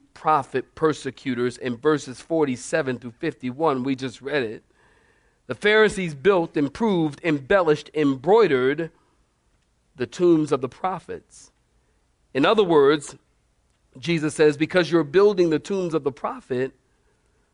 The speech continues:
you're admitting that the prophets were great men because you're honoring them.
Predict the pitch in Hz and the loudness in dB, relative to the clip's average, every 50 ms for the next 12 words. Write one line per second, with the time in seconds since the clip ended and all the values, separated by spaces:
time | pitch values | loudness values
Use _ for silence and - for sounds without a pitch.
0 | _ _ _ _ _ _ _ _ _ _ - 147 165 165 160 156 175 226 262 269 | _ _ _ _ _ _ _ _ _ _ -2 2 4 4 4 4 4 2 2 4
1 | 233 185 165 156 147 - 139 - - 214 220 240 - - 160 - 151 160 147 - | 2 4 2 2 2 2 -4 -8 -6 -8 -8 -6 -6 -10 -10 -8 -8 -10 -6 -4
2 | 190 190 180 - 180 202 233 240 214 180 180 170 - 202 196 180 214 214 - - | -4 -4 -4 -4 -6 -4 -2 -2 -2 -4 -8 -6 -4 -4 -4 -2 -4 -6 -6 -6
3 | - 214 233 240 240 208 175 147 131 123 117 120 110 87 78 73 _ _ _ | -6 -4 -2 -2 0 0 0 -2 -2 -4 -6 -8 -10 -10 -12 -20 _ _ _